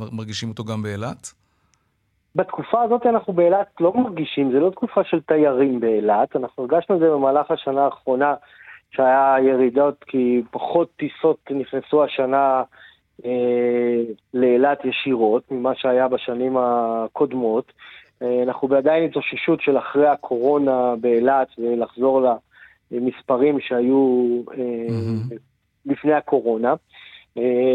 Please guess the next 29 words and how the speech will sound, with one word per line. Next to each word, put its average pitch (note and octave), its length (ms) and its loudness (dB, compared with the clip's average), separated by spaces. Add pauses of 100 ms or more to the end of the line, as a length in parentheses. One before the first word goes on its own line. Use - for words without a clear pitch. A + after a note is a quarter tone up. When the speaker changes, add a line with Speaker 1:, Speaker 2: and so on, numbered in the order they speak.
(220)
Speaker 2:
בתקופה D3 520 -2
הזאת G3 300 2
אנחנו E3 380 0
פחות E3+ 300 0
מרגישים F#3 440 0
את B3+ 100 2
זה, G#3 120 0
כי E3+ 120 -6
זה E3 140 2
לא G3+ 540 4
Speaker 1:
כי C3+ 100 -8
זה B2+ 80 -6
תיירות C#3+ 360 -2
Speaker 2:
אה, - 60 -8
Speaker 1:
פנים, C#3+ 280 -2
זה A2+ 120 -6
ישראלים. B2+ 380 -2
Speaker 2:
התיירות F#3+ 420 2
פנים, F#3 480 4
אה, C#3+ 160 4
בקיץ F3+ 380 0
זה D#3+ 80 0
תיירות D3 360 0
Speaker 1:
באיזו D3 260 0
Speaker 2:
הפנים, D#3 140 2
Speaker 1:
תפוסה C3+ 320 2
Speaker 2:
אה, C3 60 2
מובילה. B2 220 0
Speaker 1:
אתם? A#2 140 -4